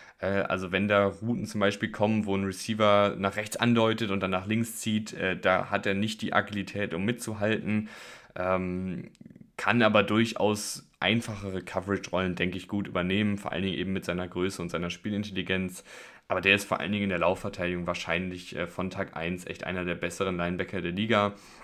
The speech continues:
Dahinter hast du, finde ich, auch immer noch zwei sehr spannende Spieler. Du hast mit Malcolm Rodriguez letztes Jahr in der sechsten Runde einen Linebacker gefunden, der viele gute Ansätze gezeigt hat. Der ist dein Coverage-Spezialist, äh, der ist ein bisschen kleiner gebaut, der bringt eine gute Athletik mit,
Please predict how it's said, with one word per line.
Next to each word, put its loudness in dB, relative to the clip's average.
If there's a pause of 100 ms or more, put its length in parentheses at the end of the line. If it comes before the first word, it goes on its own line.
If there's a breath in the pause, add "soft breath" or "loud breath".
(480 loud breath)
Dahinter 4
hast 0
du, -2
finde 0
ich, -4
auch -6
immer 2
noch 2
zwei 2
sehr 4
spannende 2
Spieler. 0
Du 0
hast 0
mit -8
Malcolm -4
Rodriguez 0 (360 loud breath)
letztes -4
Jahr 6
in 2
der 0
sechsten -2
Runde 0
einen -2
Linebacker 0
gefunden, -4
der -2
viele 0
gute 0
Ansätze 0
gezeigt 0
hat. -2 (400 loud breath)
Der 8
ist -2
dein 2 (140)
Coverage-Spezialist, 0
äh, -2
der 0
ist -6
ein -2
bisschen -6
kleiner 2
gebaut, 2
der 0
bringt -2
eine -4
gute -2
Athletik -2
mit, -4